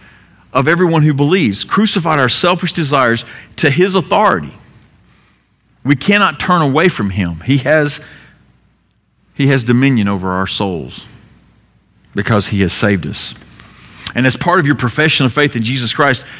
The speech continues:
you have willingly put your soul under that, if you didn't realize that. You have willingly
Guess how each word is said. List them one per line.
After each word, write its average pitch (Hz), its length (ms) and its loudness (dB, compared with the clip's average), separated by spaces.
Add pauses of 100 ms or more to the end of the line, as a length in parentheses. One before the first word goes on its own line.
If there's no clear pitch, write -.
(100)
you 151 140 2
have 139 160 2
willingly 139 480 2
put 196 260 0
your 120 100 -2
soul 98 340 0
under 92 160 0
that, 90 180 -2
if 87 100 -10
you 120 60 2
didn't 110 160 4
realize 107 380 2
that. 73 240 -8 (220)
You 180 120 0
have 214 100 2
willingly 165 720 2